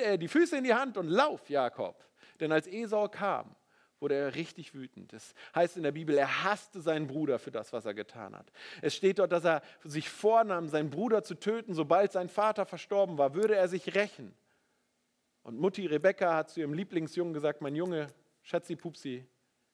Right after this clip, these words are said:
sieh zu, dass du wegrennst. Gib Gas.“ Jetzt hatte Jakob also den Segen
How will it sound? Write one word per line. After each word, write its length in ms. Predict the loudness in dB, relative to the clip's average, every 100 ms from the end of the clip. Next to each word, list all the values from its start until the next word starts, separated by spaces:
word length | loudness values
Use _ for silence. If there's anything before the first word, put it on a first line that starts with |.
| _
sieh 180 | -14
zu, 220 | -12 -8 -4
dass 160 | -4
du 100 | -4
wegrennst. 580 | -8 -8 -10 -18 -20 _
Gib 180 | -12 -10
Gas.“ 400 | -12 -12 _ _ _ _ _ _ _ _ _ _ _ -16
Jetzt 160 | -2
hatte 180 | -2 0
Jakob 480 | 2 4 2 -2 -4
also 240 | -4 -4
den 160 | -4 -4
Segen 460 | -4 -4 -4 -10